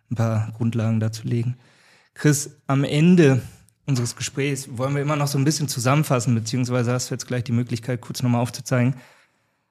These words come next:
aus deiner Rolle heraus als, als Spieler, vielleicht einfach nur in einer Art Aufzählung, was würdest du unseren Hörern, unseren Trainern raten, in der Zusammenarbeit oder für den Alltag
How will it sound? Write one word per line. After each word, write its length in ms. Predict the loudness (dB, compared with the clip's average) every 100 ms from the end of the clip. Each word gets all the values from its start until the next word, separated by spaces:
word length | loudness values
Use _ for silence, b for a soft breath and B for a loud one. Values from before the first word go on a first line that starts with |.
| _
aus 200 | -6 0
deiner 260 | 4 4 4
Rolle 280 | 4 4 6
heraus 500 | 4 4 2 2 -2
als, 440 | -2 -2 -4 -8 -12 _
als 180 | -6 -4
Spieler, 540 | -4 -2 0 0 -2 -8
vielleicht 360 | -2 0 0 0
einfach 280 | -2 2 4
nur 240 | 4 4
in 60 | 2
einer 180 | 2
Art 120 | 2 2
Aufzählung, 640 | 0 -2 0 2 2 0 b b b b b
was 260 | 0 0 2
würdest 380 | 4 4 2 4
du 280 | 6 6 4 B
unseren 340 | 0 4 6 8
Hörern, 440 | 8 8 6 6
unseren 580 | 4 4 6 4 2 -2
Trainern 460 | -4 2 6 6 6
raten, 500 | 6 4 4 2 0 b b _
in 100 | 2
der 140 | 2
Zusammenarbeit 760 | 0 2 4 4 4 4 2 0
oder 200 | 0 0
für 160 | 0
den 160 | 0 0
Alltag 680 | 0 0 2 0 0 -6